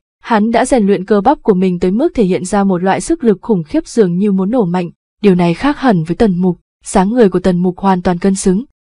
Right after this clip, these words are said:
nhưng Hồ Bất Quy lại luyện tới mức cơ bắp nổi thành một đoàn,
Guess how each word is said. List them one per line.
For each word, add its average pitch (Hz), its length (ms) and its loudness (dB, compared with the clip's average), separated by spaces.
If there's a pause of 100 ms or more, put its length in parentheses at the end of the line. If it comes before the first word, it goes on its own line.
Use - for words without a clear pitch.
nhưng 233 240 0
Hồ 226 160 4
Bất 269 180 0
Quy 247 220 2
lại 208 220 2
luyện 180 260 0
tới 175 180 0
mức 262 200 -2
cơ 226 120 2
bắp 269 180 0
nổi 208 180 0
thành 175 200 -4
một 170 140 -6
đoàn, 185 300 0